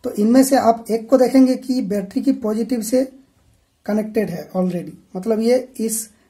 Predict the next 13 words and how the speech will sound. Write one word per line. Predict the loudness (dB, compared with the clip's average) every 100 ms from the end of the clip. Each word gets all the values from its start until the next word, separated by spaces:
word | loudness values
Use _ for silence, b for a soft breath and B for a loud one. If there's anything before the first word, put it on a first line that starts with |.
| _
बैटरी | -6 -4 -6
के |
पॉजिटिव | -4 -4 -2 -4
से | -2
already | -2 2 0 0
कनेक्टेड | -2 -2 -2 -4 -4
है। | -4 -6 -6 _ _
ओके, | -14 -12 -18 B B B -6
और | -6 -4
इस | -4 0
पिन | 0
में | 2 2
ये | 2 -2